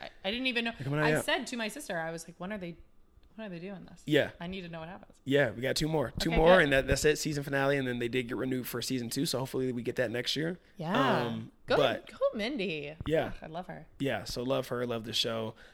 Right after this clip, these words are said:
Speaker 2: Um, that is all I have for the show. Thank you all for listening, if you have listened to the full thing. Um, last thing, I guess, is just look out for Rachel or Normay's music.
Speaker 1: Mm-hmm.
Speaker 2: Are, is that gonna be name change
Speaker 1: Yeah.
Speaker 2: on Spotify, everything?
Speaker 1: Yep.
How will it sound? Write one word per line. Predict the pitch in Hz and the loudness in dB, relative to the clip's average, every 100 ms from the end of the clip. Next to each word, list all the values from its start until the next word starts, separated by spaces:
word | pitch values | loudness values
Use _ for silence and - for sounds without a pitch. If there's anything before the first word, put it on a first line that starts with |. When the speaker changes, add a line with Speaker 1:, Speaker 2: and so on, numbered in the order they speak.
| - - | -10 -2
Speaker 2:
Um, | 143 135 127 120 117 - - | 2 2 0 -4 -10 -16 -16
that | 120 147 233 | 2 6 6
is | - | 6
all | - 160 | 4 6
I | 147 | 6
have | 139 135 160 - | 6 4 2 -2
for | - 151 143 | -2 2 2
the | 131 | 0
show. | - 135 156 | 0 2 2
Thank | 151 160 | 0 0
you | 147 | 4
all | 147 | 4
for | 143 | 4
listening, | 131 135 135 | 0 0 -2
if | 127 - | -6 -2
you | 127 | 0
have | 123 | 0
listened | 120 127 120 | -2 -6 -8
to | |
the | 110 | -8
full | 120 117 | -6 -6
thing. | 117 113 117 - - - - 147 | -6 -6 -8 -14 -20 -20 -6 0
Um, | 139 123 113 104 95 - _ - - | 2 2 -2 -6 -10 -14 _ -20 -12
last | 110 131 196 - | 2 6 6 4
thing, | 196 | 2
I | 180 | 4
guess, | 156 190 - - - | 6 4 2 -6 -4
is | 135 139 | -2 -2
just | 120 135 143 - | 0 2 2 0
look | 120 123 147 165 - | -4 0 0 0 2
out | 131 160 | 4 4
for | - - 135 135 135 131 135 - - - _ | 2 -2 0 2 2 0 -2 -10 -20 -20 _
Rachel | 120 135 143 165 147 | -2 2 4 2 4
or | 147 147 | 4 4
Normay's | 139 135 131 131 123 127 139 - | 4 2 2 2 2 2 0 -4
music. | 135 131 127 151 | -2 0 2 0
Speaker 1:
Mm-hmm. | - - - | -4 -6 4
Speaker 2:
Are, | 160 | 6
is | - 147 | 6 4
that | 156 | 4
gonna | 156 147 | 4 4
be | 151 147 139 - - - - - | 4 2 0 -6 -20 -20 -14 -4
name | 156 147 143 | 0 2 2
change | 160 147 | 2 4
Speaker 1:
Yeah. | 147 | 2
Speaker 2:
on | 135 | 2
Spotify, | - 151 143 147 127 | 4 6 6 4 4
everything? | 120 120 110 107 | 2 -2 -6 -6
Speaker 1:
Yep. | 165 | -8